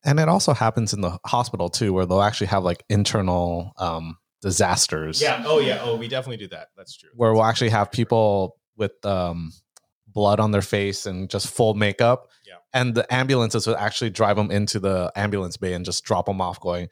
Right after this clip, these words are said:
Speaker 1: "This one was in Africa and may have Ebola." I'm like, "Racist."
Speaker 2: <laughs>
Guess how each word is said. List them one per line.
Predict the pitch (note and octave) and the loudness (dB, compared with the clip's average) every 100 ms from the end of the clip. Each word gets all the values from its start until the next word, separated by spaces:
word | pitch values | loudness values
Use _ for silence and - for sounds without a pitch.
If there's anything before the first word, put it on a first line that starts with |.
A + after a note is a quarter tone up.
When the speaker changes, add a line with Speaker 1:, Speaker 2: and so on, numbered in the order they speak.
| - _ _ - | -16 _ _ -2
Speaker 1:
"This | A#3 C#3+ | 0 4
one | B2 B2 | 2 2
was | A#2+ | 0
in | D3 | 0
Africa | E3 - C3 G2 F#2+ | 0 0 0 2 2
and | F2+ G#2+ | 0 0
may | A#2 | 2
have | C3 | 2
Ebola." | B2 B2+ A2+ E2+ D#2 _ _ _ _ - | 2 2 0 0 -6 _ _ _ _ -6
I'm | A#2 | -2
like, | F#2 - - _ C3+ | -2 -6 -20 _ -4
"Racist." | D#3 - D#2+ - - - _ - | -2 -2 -6 -8 -12 -18 _ -18
Speaker 2:
<laughs> | - - | -16 -18